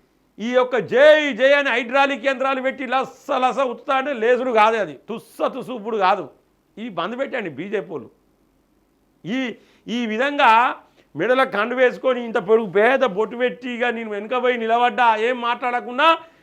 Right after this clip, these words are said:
నేను కాళ్ళు మొక్కుతా పదవత్తది, దండం పెడితే పదవత్తది, బట్టలు ఉతుకుతే బోలు తోమితే పదవత్తది, కాళ్ళు ఒత్తితే పదవత్తది, తలకాయ ఒత్తితే మసాజ్ చేస్తే మాలిష్ చేస్తే పదవులు వస్తాయనే పద్ధతులు పక్కా పెట్టండి.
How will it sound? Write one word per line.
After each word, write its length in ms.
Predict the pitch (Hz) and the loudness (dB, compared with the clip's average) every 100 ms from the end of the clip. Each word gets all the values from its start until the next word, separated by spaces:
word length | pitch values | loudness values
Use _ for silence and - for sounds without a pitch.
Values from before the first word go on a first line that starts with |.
| - | -10
నేను 200 | 220 247 | -10 0
కాళ్ళు 320 | 202 226 269 | 4 6 4
మొక్కుతా 380 | 254 254 262 254 | 0 -4 -4 -6
పదవత్తది, 640 | 170 208 247 240 247 233 | -2 -2 0 0 -2 -4
దండం 340 | 214 214 247 254 | -4 -4 -4 -2
పెడితే 240 | 254 262 | -2 -2
పదవత్తది, 440 | 208 240 240 247 226 | -2 0 0 -4 -6
బట్టలు 500 | 143 214 214 277 254 | 0 2 2 0 -2
ఉతుకుతే 320 | 220 277 262 | -6 -2 -2
బోలు 380 | 156 208 277 269 | 0 2 4 4
తోమితే 280 | 254 262 | 2 0
పదవత్తది, 840 | 214 220 240 240 240 240 254 185 - _ _ _ _ - | 0 -2 -2 -2 -2 0 0 -2 -10 _ _ _ _ 2
కాళ్ళు 320 | 196 247 277 | 6 6 6
ఒత్తితే 260 | 254 240 269 | 0 0 0
పదవత్తది, 760 | 208 240 247 240 240 233 233 | 2 0 0 -2 -2 -2 -4
తలకాయ 420 | - 202 226 269 | -2 -4 0 0
ఒత్తితే 300 | 262 - 277 | 0 0 0
మసాజ్ 520 | 240 208 233 240 262 240 | 2 0 0 -2 -2 -2
చేస్తే 260 | 254 269 | -4 -4
మాలిష్ 400 | 214 220 254 226 | -2 0 -2 -2
చేస్తే 200 | 262 262 | -4 -4
పదవులు 340 | 190 214 240 240 | -6 -4 -2 -2
వస్తాయనే 340 | 240 240 233 | -4 -4 -6
పద్ధతులు 580 | 180 - 185 226 277 285 | -8 -8 -4 -2 -2 -4
పక్కా 320 | 196 196 269 | -6 -6 -4
పెట్టండి. 420 | 277 254 208 135 | -4 -4 -6 -10